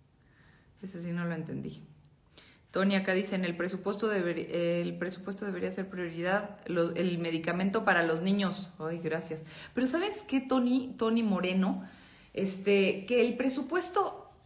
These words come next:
para los medicamentos, o sea, a ver, no es que, no, a ver, siempre falta dinero para más medicamentos, ¿no? O sea, no estoy diciendo que no es por ahí, pero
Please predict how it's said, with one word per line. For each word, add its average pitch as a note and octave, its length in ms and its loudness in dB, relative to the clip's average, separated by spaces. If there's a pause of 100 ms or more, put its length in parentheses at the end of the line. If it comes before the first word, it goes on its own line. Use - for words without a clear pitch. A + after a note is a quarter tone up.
(200)
para A#3+ 200 4
los B3 160 4
medicamentos, A#3+ 1080 0
o G#3+ 60 -10
sea, B3+ 520 -6 (520)
a G3 100 -4
ver, - 380 0 (840)
no B3+ 160 2
es E4+ 140 0
que, - 380 -2
no, C4 180 4 (380)
a G#3+ 80 0
ver, G#3+ 180 2
siempre E4 320 2
falta D4 320 4
dinero G#3 380 2
para F3 160 0
más F3+ 200 -4
medicamentos, E3 680 -8
¿no? G#3+ 140 -2
O - 20 -2
sea, G3 120 -2
no G3+ 120 2
estoy A3+ 180 -2
diciendo F#3+ 280 2
que E3+ 60 -2
no E3 120 -4
es D#3+ 100 -10
por - 200 -4
ahí, - 200 -8
pero F#3 320 4